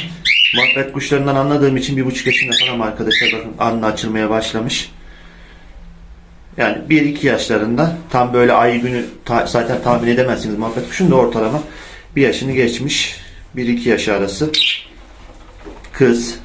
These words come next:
Ceresinde renk yok. Ceres de kakasının üstü oluyor. Bakın arkadaşlar erkeklerden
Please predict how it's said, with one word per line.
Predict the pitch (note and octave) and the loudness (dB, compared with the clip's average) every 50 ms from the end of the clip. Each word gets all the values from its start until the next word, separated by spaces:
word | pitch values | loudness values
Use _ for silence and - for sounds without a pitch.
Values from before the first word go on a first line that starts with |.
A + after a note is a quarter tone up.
| - - - | -12 -2 0
Ceresinde | G#2+ G#2 G#2+ G#2+ G#2+ - A#2 A2+ A2 A2 A2 A2 | 2 2 2 0 0 -2 -4 -2 -2 0 2 2
renk | G#2+ A2 G#2+ - - | 2 2 2 -2 -2
yok. | B2 B2+ - | -4 -2 0
Ceres | - A#2+ A2+ B2 B2 - | 0 2 2 2 0 -2
de | B2 A#2 | -2 0
kakasının | - B2 A#2 B2 A#2+ A#2 B2 B2 | 0 2 2 2 0 0 -2 -2
üstü | A#2+ A#2 A#2 - A#2+ | -2 -4 -2 -2 0
oluyor. | G#2+ G#2 G#2 | 0 2 2
Bakın | G#2 G#2+ G#2+ A2+ | 0 0 0 0
arkadaşlar | G#2+ G#2 - G#2 G2+ G#2 - G#2 | -2 0 0 0 -2 0 0 2
erkeklerden | G#2+ A2 - - A#2 A#2+ - A#2 A#2+ A#2+ B2+ B2 | 2 2 2 0 -2 -2 -2 -2 -2 -2 -2 -4